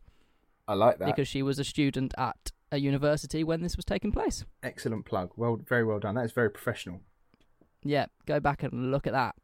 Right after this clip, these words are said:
Speaker 2: It all fucking links. We also have another plug later on. Let's see if you can, in fact, I can see it on the page. Let's see if you notice it. You will.
Speaker 1: Okay, okay.
Speaker 2: Of course, uh, an uneducated population does have its downfalls. Army officers would complain that new recruits lacked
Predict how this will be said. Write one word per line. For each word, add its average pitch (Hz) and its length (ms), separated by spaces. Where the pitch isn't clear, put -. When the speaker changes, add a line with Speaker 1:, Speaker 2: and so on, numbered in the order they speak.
Speaker 2:
It 135 140
all 147 260
fucking 135 480
links. - 480
We 156 140
also 180 180
have 139 100
another 139 220
plug 131 240
later 123 300
on. 139 180
Let's 139 160
see 147 80
if 135 120
you - 80
can, 135 160
in 151 200
fact, 160 220
I 139 40
can 135 120
see 165 180
it 151 40
on 101 100
the 127 80
page. 139 260
Let's 135 140
see 135 80
if - 100
you - 80
notice 127 240
it. - 120
You 127 80
will. 110 100
Speaker 1:
Okay, 98 100
okay. 104 220
Speaker 2:
Of 160 100
course, 143 520
uh, 151 400
an 160 280
uneducated 175 680
population 139 600
does 175 200
have 165 180
its 151 120
downfalls. 139 580
Army 196 260
officers 180 460
would 160 160
complain 156 440
that 151 100
new 151 220
recruits 143 460
lacked 117 240